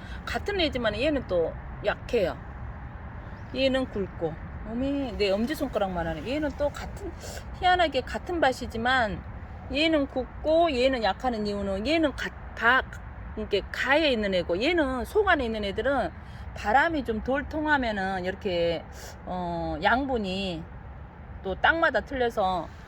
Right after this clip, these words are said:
대체적으로 굵어요. 굵기는 굵으나 가끔가다 이렇게 약한 애들도 있습니다. 요건 상관없습니다. 딱 전지하고 나면은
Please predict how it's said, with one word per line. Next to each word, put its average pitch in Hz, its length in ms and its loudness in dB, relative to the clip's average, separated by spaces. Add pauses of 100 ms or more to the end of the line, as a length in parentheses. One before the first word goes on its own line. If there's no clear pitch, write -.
(240)
대체적으로 294 540 0
굵어요. 254 540 0 (1120)
굵기는 302 420 0
굵으나 262 520 2
가끔가다 240 600 0
이렇게 196 420 -2
약한 208 280 -2
애들도 180 260 -6
있습니다. 165 420 -6
요건 330 280 2
상관없습니다. 240 880 -2 (160)
딱 - 220 -4
전지하고 233 520 0
나면은 226 560 0